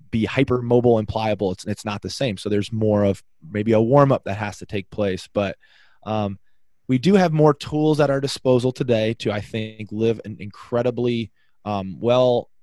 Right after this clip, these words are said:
optimized, well balanced, productive, healthy, vibrant life. Like, we can be,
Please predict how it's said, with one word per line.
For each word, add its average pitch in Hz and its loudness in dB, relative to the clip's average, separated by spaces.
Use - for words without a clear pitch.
optimized, 113 -6
well 120 2
balanced, 113 -2
productive, 113 -2
healthy, 110 -2
vibrant 104 -2
life. 104 -2
Like, 101 -4
we 120 -4
can 135 -4
be, 120 0